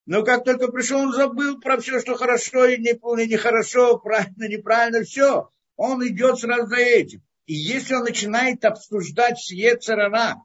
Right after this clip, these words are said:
«Подожди, может быть, это хорошо, может быть, это плохо, неправильно» и так далее,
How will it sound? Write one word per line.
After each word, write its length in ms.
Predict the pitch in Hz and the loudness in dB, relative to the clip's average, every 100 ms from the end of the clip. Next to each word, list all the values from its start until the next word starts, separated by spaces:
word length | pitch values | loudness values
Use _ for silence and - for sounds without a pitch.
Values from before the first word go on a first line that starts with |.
| _ _ | _ _
«Подожди, 540 | 143 147 147 139 254 233 | -2 0 -2 -2 -2 0
может 260 | 180 135 | 0 -2
быть, 160 | 147 156 | -2 -4
это 160 | 160 143 | -6 -6
хорошо, 540 | 156 143 - 240 226 | -4 -4 -2 0 0
может 180 | 175 139 | 0 -2
быть, 160 | 143 | -6
это 160 | 147 135 | -12 -18
плохо, 400 | - 233 247 175 | 0 2 4 0
неправильно» 600 | 160 160 196 226 220 190 | -6 -4 0 0 0 -4
и 40 | - | -4
так 260 | 175 156 | -6 -2
далее, 420 | 175 269 269 165 | -2 0 0 -2